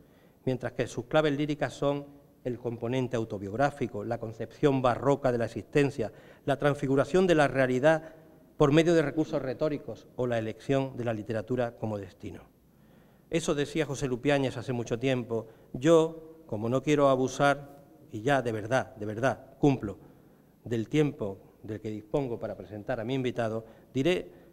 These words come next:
que Fernando de Villena es un escritor, no andaluz, sino español, fundamental. O sea, es un escritor fundamental, no un escritor andaluz fundamental, sino un escritor español fundamental.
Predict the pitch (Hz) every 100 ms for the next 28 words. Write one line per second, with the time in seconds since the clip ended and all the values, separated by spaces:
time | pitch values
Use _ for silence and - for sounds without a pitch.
0 | _ 151 143 - 123 120 131 135 127 120
1 | 120 123 - - _ - _ _ _ _
2 | _ - 147 - 143 131 113 - 101 -
3 | - _ - - _ _ _ _ _ _
4 | _ _ 131 147 196 208 - - - 110
5 | 98 107 139 101 - - - - - -
6 | - - _ _ _ _ - - - 117
7 | 113 127 139 120 - - - - _ _
8 | _ _ _ _ _ - 185 185 160 147
9 | 135 110 87 - - - 101 - - 117
10 | 139 156 165 160 196 202 202 202 185 185
11 | 196 - 151 196 202 196 185 190 180 175
12 | 175 175 170 165 151 131 117 131 143 151
13 | 151 135 127 139 135 151 151 202 196 196
14 | 180 170 143 113 92